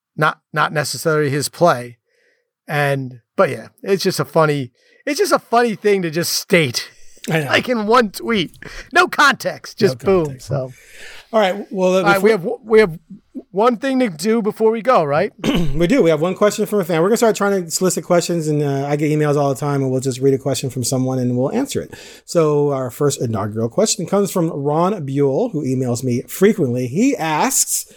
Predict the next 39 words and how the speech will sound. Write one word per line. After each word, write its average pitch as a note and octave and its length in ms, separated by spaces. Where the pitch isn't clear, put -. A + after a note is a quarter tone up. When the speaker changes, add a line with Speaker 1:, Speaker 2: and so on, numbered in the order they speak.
Speaker 2:
uh, D#3 160
he D#3+ 120
mentions E3+ 300
Gary D3+ 180
Payton D3 220
Junior, A#3 340
Jeremy D#3 400
Grant, F3 420
and D3 160
Justice C3+ 320
Winslow E3 400
as C#3 80
all C#3 140
being C3+ 220
good C3 120
defenders, F3 480
but D#3+ 120
who A3+ 200
is C4 120
going A3+ 220
to F#3+ 80
provide F3 440
real G3 420
rim G#3 220
protection? F#3 720
Aren't G#3 380
Nurk F#3 400
and D3 160
Eubanks E3+ 440
a C#3+ 40
little E3 220
slow A3 360
of - 60
foot? - 540
What C3+ 280
is, G#3+ 260
what? E3 260
Oh D#3 60
yeah, - 160